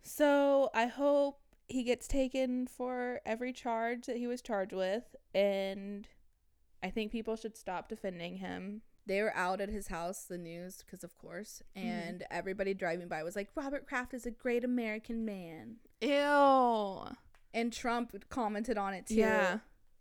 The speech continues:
Speaker 2: and he was like, "I'm shocked. I'm so shocked." And apparently, there's another famous person that was caught and, or, like, is, was caught going there 'cause they've been investigating this for months. Like, they've been
Speaker 1: Mm-hmm.
Speaker 2: undercover.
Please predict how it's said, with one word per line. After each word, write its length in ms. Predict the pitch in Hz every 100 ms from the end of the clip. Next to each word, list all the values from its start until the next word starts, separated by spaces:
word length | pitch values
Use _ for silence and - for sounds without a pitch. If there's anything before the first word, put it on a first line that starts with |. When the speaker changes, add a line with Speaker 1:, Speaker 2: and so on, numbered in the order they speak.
| _
Speaker 2:
and 160 | 185 240
he 120 | 214
was 180 | 196 202
like, 180 | 202 -
"I'm 220 | 233 262
shocked. 540 | 277 - 240 214 - -
I'm 120 | 233
so 240 | 226 226
shocked." 380 | 226 226 - - - - - - -
And 140 | 226
apparently, 960 | 214 - 233 277 339 208 220 214 214 214 - - -
there's 260 | 208 208
another 500 | 208 202 196 214 320
famous 400 | 311 220 202 196
person 460 | - 208 196 - 202
that 140 | 196
was 180 | 180 190
caught 420 | - 208 185 185 -
and, 420 | 208 202 196 196 - - -
or, 140 | 196 190
like, 280 | 185 - -
is, 380 | 202 190 190 - - - _ _
was 180 | - 208
caught 340 | - - 196 -
going 360 | 185 214 196
there 160 | 180 175
'cause 160 | 180 214
they've 120 | 214
been 100 | 233
investigating 760 | 226 214 214 - 196 190 185 185
this 280 | 180 190 -
for 220 | 190 175
months. 420 | 190 190 180 180
Like, 160 | 170 -
they've 200 | 180 190
been 300 | - 208 196
Speaker 1:
Mm-hmm. 260 | - - 180
Speaker 2:
undercover. 840 | 220 220 - 196 190 190 185 175